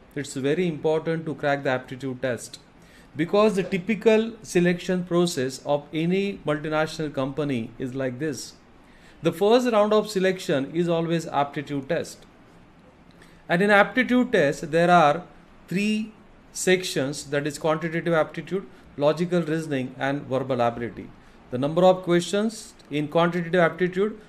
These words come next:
logical reasoning and verbal ability changes from company to company as per their requirements. So this is generally the first round of selection when it comes to the corporate selection.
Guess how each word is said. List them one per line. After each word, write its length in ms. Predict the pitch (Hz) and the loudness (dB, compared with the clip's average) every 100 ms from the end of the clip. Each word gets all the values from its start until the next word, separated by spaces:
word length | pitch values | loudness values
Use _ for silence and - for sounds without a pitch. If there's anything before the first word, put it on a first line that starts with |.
| - | -2
logical 480 | 147 160 175 185 175 | 2 2 2 0 2
reasoning 540 | 175 180 165 143 139 | 2 0 0 -2 -2
and 160 | 147 143 | -4 0
verbal 340 | 156 156 156 | 0 2 2
ability 580 | 147 147 151 139 139 117 - - - | 2 2 0 -2 -2 -4 -8 -20 -8
changes 340 | 151 156 156 | -4 -4 -6
from 240 | 160 156 143 | -6 -8 -4
company 400 | 147 139 143 139 | -6 -4 -6 -6
to 100 | 135 | -6
company 460 | 143 165 151 110 - - | -6 -4 -6 -6 -12 -6
as 220 | 123 127 | -4 -4
per 100 | 139 | -8
their 200 | 131 139 | -6 -4
requirements. 840 | 143 156 170 160 117 95 90 - - - - - - - | -4 -2 0 2 0 -8 -12 -16 -20 -20 -20 -20 -20 -6
So 120 | - | -2
this 240 | 165 208 | 0 2
is 120 | 220 202 | 2 2
generally 760 | 180 185 190 226 208 147 196 - - - - | 4 2 4 4 4 0 -4 -12 -20 -10 -4
the 100 | 165 | -4
first 500 | 165 202 233 247 196 | 2 6 6 4 0
round 300 | 180 185 196 | 2 4 6
of 180 | 202 | 4
selection 760 | 208 180 165 175 - 175 123 131 - - | 4 2 4 2 2 0 0 -2 -12 -6
when 160 | 147 165 | -2 -2
it 160 | 170 | -2
comes 280 | 170 160 165 | -2 -2 -2
to 120 | 175 | -4
the 320 | 151 151 131 131 - - _ - | 0 2 2 -2 -14 -20 _ 0
corporate 460 | 151 147 156 151 | 2 2 -2 -4
selection. 560 | - 147 147 - 123 | -4 -4 -4 -6 -10